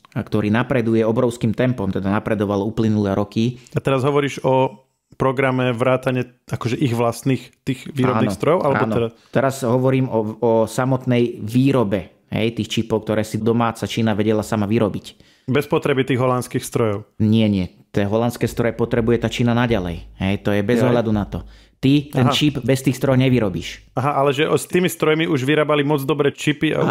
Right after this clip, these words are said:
Speaker 1: Áno.
Speaker 2: to začínalo byť strašidelné.
Speaker 1: Áno, tak to môžeme povedať, už to začínalo byť strašidelné.
Speaker 2: Hm.
Speaker 1: Jednak teda z obchodného hľadiska, že Čína začala byť, e, príliš nebezpečná, teda čo sa týka toho obchodného postavenia, trhového postavenia.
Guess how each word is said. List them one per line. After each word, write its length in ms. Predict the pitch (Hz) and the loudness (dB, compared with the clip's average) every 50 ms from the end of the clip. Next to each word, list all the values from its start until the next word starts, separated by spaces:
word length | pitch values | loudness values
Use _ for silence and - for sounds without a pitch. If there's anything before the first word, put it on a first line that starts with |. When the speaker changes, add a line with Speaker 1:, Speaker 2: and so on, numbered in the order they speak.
| 107 104 | 0 0
Speaker 1:
Áno. 60 | 104 | 0
Speaker 2:
to 100 | 101 123 | 0 0
začínalo 380 | 127 - - 127 123 120 123 117 | 0 0 0 0 2 2 2 0
byť 240 | 123 - - - - | -2 -2 -4 -10 -12
strašidelné. 640 | - - 113 120 117 117 113 104 98 95 95 92 | -6 -2 0 0 0 2 2 2 0 0 -2 -4
Speaker 1:
Áno, 80 | 98 - | -4 -4
tak 240 | 117 113 - - - | -4 -4 -4 -2 -2
to 80 | 107 | 0
môžeme 240 | 107 107 101 104 101 | 0 0 0 0 -2
povedať, 480 | 92 - 92 101 113 120 131 131 117 113 | -2 -2 -2 0 0 0 0 0 -2 -2
už 80 | - | -2
to 80 | - 110 | -4 -4
začínalo 320 | 104 - - 113 107 104 | -4 -2 -4 -2 -2 -2
byť 140 | 101 101 - | -2 -4 -6
strašidelné. 580 | - - 113 117 170 151 123 139 143 139 139 139 135 | -4 -2 -2 0 0 0 2 2 2 2 2 0 2
Speaker 2:
Hm. 20 | 123 | 2
Speaker 1:
Jednak 300 | 131 123 110 104 95 - - | 2 2 0 -2 -4 -4 -4
teda 160 | 107 98 98 | -4 -2 -2
z 80 | 92 101 | -2 -2
obchodného 400 | 98 - - 123 131 135 139 135 | -2 -2 0 0 2 2 2 2
hľadiska, 480 | 139 139 135 143 147 139 - - 147 117 | 2 0 0 0 -2 -2 -2 -4 -2 -2
že 80 | 117 | -2
Čína 240 | 113 - - 113 110 | -4 -2 -2 0 0
začala 380 | 104 104 101 - 113 107 107 104 | 0 -2 -2 -2 -2 -2 0 -2
byť, 220 | 98 98 90 - - - | -2 -4 -6 -6 -8 -6
e, 20 | 98 95 92 92 92 92 92 92 95 95 - - | -6 -4 -4 -4 -4 -4 -4 -6 -6 -6 -4 -4
príliš 320 | 107 113 117 110 98 101 | -2 -2 -2 -2 -2 -2
nebezpečná, 560 | 107 104 107 - - 113 - - - 104 101 | -2 -4 -4 -4 -4 -6 -4 -4 -4 -4 -4
teda 400 | - 107 98 98 95 95 92 90 | -4 -4 -2 -2 -2 -4 -6 -8
čo 160 | - - 95 | -10 -8 -8
sa 80 | 92 98 | -8 -6
týka 400 | 90 - 101 - - 101 98 92 85 - | -6 -6 -8 -6 -6 -6 -6 -6 -6 -4
toho 240 | 113 98 101 104 | -2 0 0 -2
obchodného 320 | 98 - 120 110 101 98 95 | -2 -2 -2 -2 -2 -4 -4
postavenia, 640 | - 110 - - - 131 131 135 139 147 147 143 143 - - - _ | -6 -8 -6 -4 -4 -2 -2 -2 -2 -2 -2 -4 -6 -12 -20 -14 _
trhového 400 | - 123 123 120 127 131 135 131 | -4 -2 0 2 2 2 2 2
postavenia. 720 | 135 139 131 131 - 143 139 143 139 143 147 151 156 156 | 0 -2 -4 -2 -2 -2 0 0 0 -2 -2 -2 -4 -6